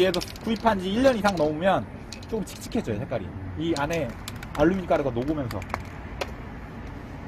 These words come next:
자, 원래는 은색은 한번 베이스를 뿌려주고 다 건조된 다음에 노란색 송진포, 그 송진이 묻은 부직포 같은 거예요. 그걸 한번 닦아주고.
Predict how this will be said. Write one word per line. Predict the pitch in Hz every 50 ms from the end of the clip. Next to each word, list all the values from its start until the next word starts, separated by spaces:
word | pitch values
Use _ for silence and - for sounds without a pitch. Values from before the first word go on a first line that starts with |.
| - - - - - - - - - - - - - - - - - - - - - - - - - - - - - - - - - - - - - - -
자, | - 185 196
원래는 | 185 202 233 269 277 277 269 254 240 240 254 269 262 214 165 135 - - - - - - -
은색은 | 214 240 247 - 285 269 254 247 226 226 240 240 214 156 120 - - - - - - - - - - - - - - - - -
한번 | 269 285 285 294 285 240
베이스를 | 233 233 233 - 262 247 233
뿌려주고 | 196 285 285 285 285 269 262 220 247 247 240 247 254 262 285 277
다 | - 220 -
건조된 | 226 226 220 269 240 254 247 233
다음에 | 233 226 226 226 233 226
노란색 | 185 214 240 269 285 294 277 226 240 214 -
송진포, | 285 285 302 277 302 285 233 247 208 175 143 - -
그 | 196 220 226 208 170 - - - - - - - - -
송진이 | - 311 320 320 302 302 302 294 285 277 247
묻은 | 202 214 220 202 233 226 233 247 254 240 165 - - - - - - - - - - - - - - - - - - - - -
부직포 | - - 277 - 277
같은 | 247 262 254 269 262 254
거예요. | 247 214 185 170
그걸 | - 180 185
한번 | 180 175 -
닦아주고. | 220 233 - 262 247 220 202 190 190 151 -